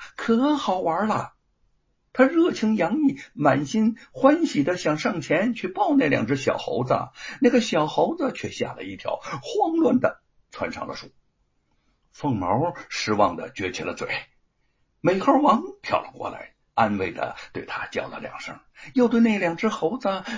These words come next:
吱吱吱讲个不休。同类果然比较容易沟通。美猴王这么一通的宣传，那两只小猴子便慢慢地跳到了凤毛的身边。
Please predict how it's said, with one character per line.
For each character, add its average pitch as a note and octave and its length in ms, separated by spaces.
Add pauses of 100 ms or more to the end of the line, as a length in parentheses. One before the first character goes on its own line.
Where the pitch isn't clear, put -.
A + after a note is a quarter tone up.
吱 E4 200
吱 E4+ 160
吱 D#4 580
讲 - 260
个 B2+ 100
不 A#2+ 100
休。 A#3+ 380 (680)
同 A3 380
类 F4 220
果 G2 260
然 G2+ 180
比 G#2 140
较 E2 280
容 E2+ 220
易 E2+ 80 (240)
沟 F2 160
通。 - 220 (760)
美 F3 160
猴 A#3 200
王 A#3+ 280 (160)
这 C#3+ 100
么 G#2 100
一 G#2 200
通 - 160
的 A#2+ 140
宣 B3+ 340
传， C3 380 (240)
那 G#3+ 160
两 D#3 200
只 A3 140
小 E3 200
猴 E3 300
子 A#3 240 (160)
便 D3+ 340
慢 G3+ 300
慢 F#4 280
地 D3+ 340
跳 F2+ 220
到 - 100
了 - 300 (120)
凤 B2 320
毛 E2+ 180
的 C#4+ 100
身 - 220
边。 - 160